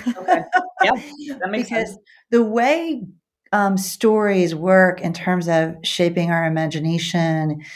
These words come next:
Speaker 2: um, creating that, that company of friends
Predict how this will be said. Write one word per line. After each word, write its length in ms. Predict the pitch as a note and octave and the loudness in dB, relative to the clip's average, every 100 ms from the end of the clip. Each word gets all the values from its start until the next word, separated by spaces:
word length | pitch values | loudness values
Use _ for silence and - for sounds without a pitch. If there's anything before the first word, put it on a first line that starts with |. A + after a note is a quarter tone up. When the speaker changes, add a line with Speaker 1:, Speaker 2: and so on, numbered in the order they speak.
| - - _ - | -20 -20 _ -2
Speaker 2:
um, 560 | F3 E3 F#3 E3+ E3+ - - - _ _ - | 0 0 0 -2 -6 -8 -16 -20 _ _ -6
creating 540 | F3+ E3+ F3 E3+ E3 | 0 4 4 4 2
that, 300 | D#3 D3+ - | 2 0 -2
that 200 | E3+ F3 | -4 -4
company 500 | - F3 F3 E3 D#3+ | -4 -2 0 -2 -2
of 160 | D3+ D#3 | -4 -6
friends 720 | - D#3+ D#3 D#3 D3+ D3+ | 0 0 0 -2 -4 -8